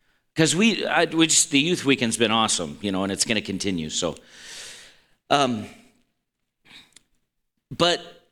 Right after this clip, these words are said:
we see, that, like I s-, yesterday, uh, I think Pastor Scott Kiekover was ministering, and then the Lord impressed me to say a few things.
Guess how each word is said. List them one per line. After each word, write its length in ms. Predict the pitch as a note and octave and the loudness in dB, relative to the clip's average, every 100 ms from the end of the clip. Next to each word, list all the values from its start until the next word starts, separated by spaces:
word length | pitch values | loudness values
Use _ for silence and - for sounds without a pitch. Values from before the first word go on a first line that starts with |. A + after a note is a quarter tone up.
| _ | _
we 200 | - D#3 | 0 4
see, 300 | F3 - G#3 | 6 4 2
that, 120 | F#3+ D#3 | -2 0
like 220 | E3 D#3+ | 0 2
I 60 | |
s-, 300 | E3 - D#3 | 2 2 2
yesterday, 840 | D#3 D#3 F3+ F3 D3+ C#3 C3+ - - - - | 0 2 2 2 4 4 4 0 -8 -10 -12
uh, 440 | - B2 B2 A#2+ G#2+ | -2 2 4 2 0
I 60 | A#2+ | -2
think 300 | E3+ - - | -2 -4 -4
Pastor 280 | C3 B2+ - | -2 0 0
Scott 520 | - B2 A2+ - - _ _ - | 0 0 -2 -12 -20 _ _ -6
Kiekover 340 | A#2+ A2+ G#2 | -2 0 0
was 160 | G2+ G2+ | 0 0
ministering, 400 | G#2+ G2+ G2+ F#2 - - - - | 0 0 -2 -4 -12 -18 -12 -2
and 120 | C3 | 2
then 120 | C3+ | 4
the 60 | C3+ | 4
Lord 220 | C3+ C#3 | 6 6
impressed 460 | A#2 - B2+ - | 4 2 0 0
me 100 | G#2+ | -2
to 80 | G#2 | -2
say 220 | G2+ G#2+ | 0 2
a 60 | G2 | 2
few 160 | - E2+ | 0 -8
things. 320 | E2+ D2 | -8 -12